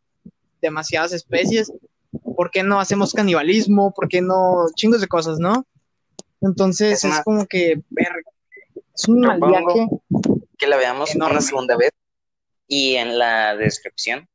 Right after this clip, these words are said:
Speaker 2: y si nos hace falta espacio, y en los comentarios hacemos un análisis excesivo, ya bajo la cuenta del canal, que es una película con demasiado material, si le somos honestos, este podcast tenía la intención de ser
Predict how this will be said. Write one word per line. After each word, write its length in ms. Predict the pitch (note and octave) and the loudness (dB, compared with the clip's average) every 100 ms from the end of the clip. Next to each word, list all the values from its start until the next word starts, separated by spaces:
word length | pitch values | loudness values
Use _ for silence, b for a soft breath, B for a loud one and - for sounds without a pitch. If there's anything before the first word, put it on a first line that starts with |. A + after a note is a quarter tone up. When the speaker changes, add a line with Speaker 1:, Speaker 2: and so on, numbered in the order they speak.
| _ _ _ _ _ _ _ _ _ | _ _ _ _ _ _ _ _ _
Speaker 2:
y 300 | - A#2 A2 | -6 -4 -2
si 140 | G#2 A2+ | -4 -6
nos 160 | A2+ | -6
hace 160 | G#2 G2+ | -6 -4
falta 300 | A2+ A2 - | -2 -2 -2
espacio, 400 | G#2+ - B2+ C3+ - _ _ | -4 -2 -4 -6 -14 _ _
y 140 | A2 | -8
en 120 | A2 | -6
los 100 | G#2+ | -6
comentarios 500 | - G#2+ G2 A2+ A#2 A2 | -8 -8 0 0 0 -6
hacemos 280 | A#2 A2+ | -6 -6
un 120 | A#2 A#2 | -6 -4
análisis 800 | A#2 A2+ A#2 A#2 - A#2 A2 - | -2 -2 0 -2 -2 -2 -2 -2
excesivo, 680 | A#2 - G#2 - G#2 A#2 - _ _ _ _ _ _ _ | -6 -4 -4 -4 -4 -6 -8 _ _ _ _ _ _ _
ya 140 | G2 | -2
bajo 220 | G#2 - | -2 0
la 200 | A#2 G2+ | 0 0
cuenta 280 | - G#2 G#2 | -2 -6 -2
del 140 | G2+ G2+ | -2 -4
canal, 300 | G2 G2 G2 _ _ _ _ _ _ - | -8 -6 -10 _ _ _ _ _ _ -6
que 200 | G#2+ G2 | -2 -2
es 160 | F#2 A2+ | -2 -4
una 180 | A#2+ - | -6 -4
película 340 | A2 A2 A#2 | -6 -2 -4
con 140 | A#2 | -4
demasiado 400 | A#2 G#2+ G2+ G2 | -10 -8 -4 -4
material, 500 | G2+ G2+ F#2+ F#2+ G2+ - | -4 -4 -4 -2 -4 -10
si 220 | - - G2 | -10 -6 -4
le 140 | F#2+ F#2 | -2 -4
somos 280 | - G2+ G2 | -6 -10 -12
honestos, 640 | F#2+ F#2+ - G2+ G2 - | -10 -10 -10 -10 -10 -12
este 460 | F#2 F2+ _ G2+ - | -14 -16 _ -6 -6
podcast 480 | - - - G#2 - | -12 -16 -6 -6 -6
tenía 300 | G2 G2 G2 | -10 -8 -4
la 80 | G2+ | -4
intención 460 | G#2 G2+ G2 G2+ G2+ | -6 -10 -12 -8 -4
de 80 | G#2 | -4
ser 380 | G#2 G#2 G2 | -2 -4 -4